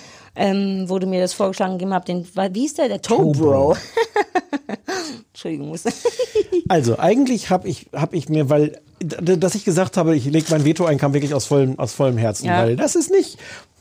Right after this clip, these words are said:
Speaker 2: für
Speaker 1: Ich
Speaker 2: mich.
Speaker 1: dachte, du hast Füße, der war neulich kaputt, vielleicht willst du einen Fußdocker sehen.
Speaker 2: Ja.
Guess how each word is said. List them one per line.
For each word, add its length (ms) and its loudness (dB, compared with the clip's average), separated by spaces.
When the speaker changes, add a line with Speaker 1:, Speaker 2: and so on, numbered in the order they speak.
Speaker 2:
für 120 -20
Speaker 1:
Ich 60 -18
Speaker 2:
mich. 160 2
Speaker 1:
dachte, 280 0
du 120 0
hast 180 -2
Füße, 420 0
der 160 2
war 80 0
neulich 280 0
kaputt, 360 0
vielleicht 220 -4
willst 180 -4
du 40 -6
einen 60 -10
Fußdocker 420 -4
sehen. 100 2
Speaker 2:
Ja. 100 2